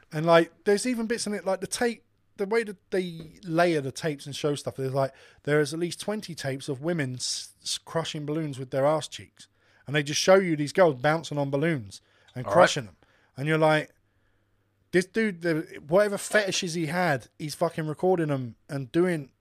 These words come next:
Speaker 1: doing it. But they play it like it's real. Like, the F B I are talking and going, "Yeah, well," 'cause they start showing you real statistics, like, about missing people and serial killers. And they go, "Well, this guy got away and we never found him.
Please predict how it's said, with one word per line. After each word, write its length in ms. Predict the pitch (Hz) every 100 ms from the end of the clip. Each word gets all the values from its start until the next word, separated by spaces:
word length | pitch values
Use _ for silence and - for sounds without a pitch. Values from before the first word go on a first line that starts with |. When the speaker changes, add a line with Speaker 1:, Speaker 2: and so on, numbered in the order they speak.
| _ _ -
Speaker 1:
doing 260 | 156 151
it. 160 | 120 - _ - - _
But 140 | - 151
they 100 | 175
play 280 | - 220 190
it 100 | 160
like 180 | 151 160
it's 140 | 160
real. 260 | 208 202 131
Like, 160 | 131
the 120 | 156
F 120 | 156 -
B 120 | 151
I 180 | 151 147
are 80 |
talking 420 | 139 147 139 147 139
and 180 | 135
going, 260 | 123 135 135
"Yeah, 300 | 147 160 160
well," 400 | 156 151 147 143 - - _ _ _ _ _ _ _ - -
'cause 140 | 165
they 80 | 180
start 260 | - 214 -
showing 280 | 202 185
you 100 | 175
real 200 | 165 185 180
statistics, 920 | - 147 - 190 - 107 _ - - 139
like, 180 | 143
about 280 | 143 143 143
missing 400 | 151 156 151 139
people 500 | 127 151 139 196 226 _ _ 135
and 220 | 135 120
serial 420 | - 151 156 151
killers. 380 | - 160 202 - - - -
And 120 | 156
they 40 |
go, 220 | 151 160 151 _ _ _ -
"Well, 100 | 131
this 160 | 226
guy 180 | - 208
got 180 | 180 180
away 280 | 156 185 151
and 100 | 127
we 80 | 131
never 180 | 127
found 360 | 117 151 151
him. 100 | 131